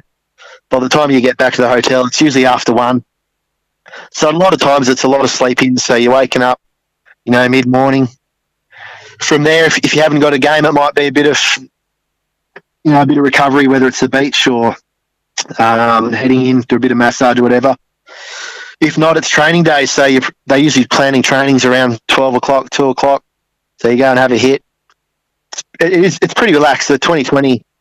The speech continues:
comps are definitely a lot more relaxed than the other side. So, yeah, it's pretty enjoyable. You got plenty of free time to do what you want. So a lot of guys will go and play a bit of golf or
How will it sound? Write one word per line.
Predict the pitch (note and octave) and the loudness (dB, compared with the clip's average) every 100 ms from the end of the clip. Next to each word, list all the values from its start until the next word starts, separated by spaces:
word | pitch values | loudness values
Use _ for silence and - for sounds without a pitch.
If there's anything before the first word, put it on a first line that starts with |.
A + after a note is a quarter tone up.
| _ | _
comps | - B2 - | -6 -4 -4
are | A#2 | -4
definitely | C3 B2 A#2+ | -2 0 0
a | |
lot | A#2+ | 0
more | B2+ A2+ | 2 2
relaxed | A2 A#2 - | 2 2 0
than | A#2 | 0
the | A#2+ | 2
other | A2+ A2+ | 0 -2
side. | - A#2 A#2+ | 0 0 0
So, | - A2+ - _ _ _ _ | -2 -6 -6 _ _ _ _
yeah, | A2+ | -2
it's | A2+ | -2
pretty | - D3 | 0 -2
enjoyable. | A#2+ A#2 A#2+ A2+ B2 - - | 0 0 0 0 -4 -6 -4
You | A2 | 0
got | A#2+ | 0
plenty | - B2+ A2+ | -2 -4 -2
of | G2+ | -2
free | A#2+ A2 | -2 -2
time | A#2 A2+ | -2 -2
to | B2+ | -4
do | A2+ | -2
what | A2+ | 0
you | |
want. | A#2 B2 B2 | 0 0 -2
So | - | -4
a | A2 _ _ _ _ - | -4 _ _ _ _ -8
lot | B2 A#2 | -2 0
of | |
guys | A2+ A#2+ A2 | 0 -2 -2
will | A#2+ | -2
go | B2 | -4
and | B2 | -2
play | C3 B2+ | -2 -2
a | |
bit | B2+ B2 | -2 -4
of | - | -2
golf | B2+ C3+ C3 - | 0 0 -2 -2
or | B2 A#2+ | 0 0